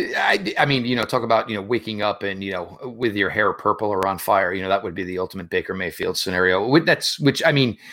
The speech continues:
that's honestly just bringing so much talk to the Browns right now, as is Deshaun Watson's situation as well. I mean, the, the Browns need to just, you know, get both of these, you know, put to bed, you know, have the decision be given on Deshaun Watson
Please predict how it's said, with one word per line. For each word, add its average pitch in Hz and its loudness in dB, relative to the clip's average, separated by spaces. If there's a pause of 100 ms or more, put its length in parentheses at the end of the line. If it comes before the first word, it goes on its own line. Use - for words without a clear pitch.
(140)
that's 147 4
honestly 147 2
just 127 -2
bringing 135 0
so 139 0
much 131 -4
talk 127 2
to 123 -2
the 117 0
Browns 113 -2
right 107 0
now, 104 -2 (360)
as 117 4
is 117 -4
Deshaun 104 -2
Watson's 104 0 (240)
situation 110 -2
as 95 -12
well. 101 2
I 101 0
mean, 101 -6
the, 123 -2
the 117 -6
Browns 117 0
need 110 -4
to 104 -6
just, 101 -6
you 131 -6
know, 98 -10
get 110 -2
both 117 0
of 110 -10
these, 104 -4
you 127 -8
know, 101 -4
put - -6
to 104 -4
bed, 101 2
you 98 -8
know, 104 -16 (140)
have 110 0 (160)
the 104 -4
decision 107 -2
be 98 -4
given 101 -2
on 98 -2
Deshaun 95 -6
Watson 92 -2